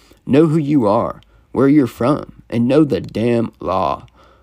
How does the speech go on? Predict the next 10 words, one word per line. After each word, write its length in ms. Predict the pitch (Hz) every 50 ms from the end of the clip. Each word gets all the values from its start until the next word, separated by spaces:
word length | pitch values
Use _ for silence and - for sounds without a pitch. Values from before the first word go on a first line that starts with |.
| _ _
With 200 | - 117 123 -
this, 300 | - 165 170 151 - -
you 160 | - 147 156
can 200 | 147 - 151 143
have 240 | 131 147 165 170 151
your 140 | 123 107 101
rights 360 | 98 101 - 104 107 104 - -
observed. 720 | - 101 110 110 104 117 110 135 135 - - - 127 - - _ _ _ _ _ - - - _ _ _
People 300 | - 170 170 156 170 147
that 200 | 127 131 120 107